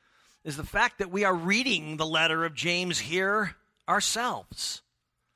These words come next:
I mean, think about it. The gospel went forward from Jerusalem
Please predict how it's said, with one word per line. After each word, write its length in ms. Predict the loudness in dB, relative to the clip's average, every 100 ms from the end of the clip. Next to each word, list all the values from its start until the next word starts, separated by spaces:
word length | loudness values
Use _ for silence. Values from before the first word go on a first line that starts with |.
| _ _ _ _
I 60 | -4
mean, 120 | -4
think 280 | 0 0 0
about 320 | -2 -2 -4
it. 80 | -8 _ _ _ _ _ _
The 80 | -6
gospel 480 | 0 2 2 0 0
went 220 | 0 0
forward 380 | -2 0 0 -2
from 160 | -4 -4
Jerusalem 760 | -4 0 0 0 -2 -6 -8